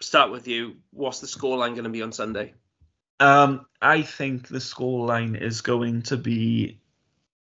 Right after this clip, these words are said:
Speaker 2: one nil Swansea.
Speaker 1: Oof, finishing with a bit of positivity. We like it.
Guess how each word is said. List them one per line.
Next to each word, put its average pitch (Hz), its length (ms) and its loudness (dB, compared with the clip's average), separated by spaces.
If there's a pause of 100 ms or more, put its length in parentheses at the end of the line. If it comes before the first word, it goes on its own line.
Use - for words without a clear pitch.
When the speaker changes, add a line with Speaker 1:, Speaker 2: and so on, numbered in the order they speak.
(140)
Speaker 2:
one 123 800 4 (540)
nil 113 540 0 (160)
Swansea. 113 560 -4 (1200)
Speaker 1:
Oof, 151 200 6
finishing 143 600 -4
with 165 120 -2
a 160 40 -4
bit 170 100 -2
of 170 100 -8
positivity. 147 840 0
We 127 120 2
like 180 200 8
it. - 20 6